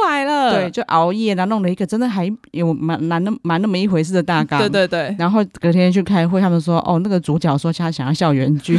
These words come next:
Speaker 2: <laughs>
Speaker 1: 马上打枪。<laughs> 我想要有很多女生可以围绕在我旁边的剧。
Speaker 2: 对啊，那他也可以，孟婆也很多女生啊，<laughs> 为什么一定要校园剧？
Speaker 1: 因为青春女生比较可爱。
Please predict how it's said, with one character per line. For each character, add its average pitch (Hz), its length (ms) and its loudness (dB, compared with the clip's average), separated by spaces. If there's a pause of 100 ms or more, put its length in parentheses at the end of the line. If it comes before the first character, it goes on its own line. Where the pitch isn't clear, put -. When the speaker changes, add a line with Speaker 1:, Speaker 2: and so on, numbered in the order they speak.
Speaker 2:
<laughs> - 0 - (1200)
Speaker 1:
马 175 240 0
上 233 340 -2
打 147 220 -2
枪。 190 320 -2 (300)
<laughs> - 360 -8
我 269 80 0
想 220 140 -2
要 226 80 0
有 208 140 0
很 185 160 -6
多 196 120 -6
女 190 140 -6
生 - 160 -6
可 214 80 -8
以 156 40 -4
围 151 160 -6
绕 180 140 0
在 180 140 0
我 147 80 0
旁 151 200 -6
边 151 140 -6
的 147 120 -8
剧。 185 260 -2
Speaker 2:
对 233 320 2
啊， 415 280 2
那 453 160 -6
他 415 180 -6
也 302 160 -2
可 214 80 -4
以， - 80 -4
孟 269 300 2
婆 240 180 4
也 226 140 2
很 185 120 2
多 196 140 2
女 175 180 2
生 170 280 0
啊， 156 340 2 (120)
<laughs> 311 200 -2
为 311 80 4
什 202 100 0
么 190 80 4
一 214 40 4
定 254 180 6
要 285 200 2
校 233 280 2
园 185 300 2
剧？ 240 240 2 (1120)
Speaker 1:
因 240 100 -6
为 262 80 0
青 233 220 -8
春 226 220 -4
女 170 180 -4
生 185 160 -2
比 208 140 0
较 185 100 2
可 175 240 -2
爱。 165 160 0